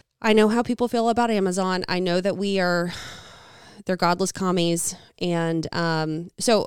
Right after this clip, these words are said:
so what I have to do now as a mom with screen time, I have to be very particular what he watches and listen to everything that he watches. And, um, of course, we're minimal with it. We, we spend time outside even when it's cold and raining, like yesterday.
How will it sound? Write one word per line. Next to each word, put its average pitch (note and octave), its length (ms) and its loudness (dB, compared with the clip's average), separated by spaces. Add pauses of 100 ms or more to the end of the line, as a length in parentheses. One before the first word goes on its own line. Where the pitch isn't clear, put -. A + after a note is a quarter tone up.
(120)
so G3+ 160 -2
what G#3 260 2
I A3+ 80 2
have G3+ 280 -4
to F#3+ 100 -6
do F#3 180 -2
now E3+ 400 0
as E3 140 0
a E3 40 0
mom E3 360 0
with F3 80 -2
screen E3 320 -4
time, D#3+ 240 -6
I - 100 -4
have D#3+ 200 -4
to E3+ 80 -8
be F3 120 -6
very E3 380 -2
particular F3+ 720 -4 (320)
what D#3+ 320 -2
he D4+ 160 -2
watches E3+ 640 -2 (260)
and F3 220 2
listen E3 600 -2 (100)
to - 240 -6
everything E3 680 -2
that E3 100 -4
he D#3+ 140 -4
watches. D#3 600 -4 (320)
And, E3 320 0
um, D#3 280 -2
of D#3+ 100 -8
course, - 260 -4
we're F3 80 -2
minimal D#3+ 380 0
with D3+ 180 -2
it. - 140 -4
We, D#3 280 -2
we D#3+ 200 -4
spend D#3 340 -4
time E3 240 -4
outside D#3+ 340 -2
even D#3+ 220 -4
when D#3+ 80 0
it's D3+ 120 -4
cold E3+ 260 -2
and E3+ 120 -2
raining, D#3 300 -2
like D#3+ 220 -4
yesterday. F3 520 -2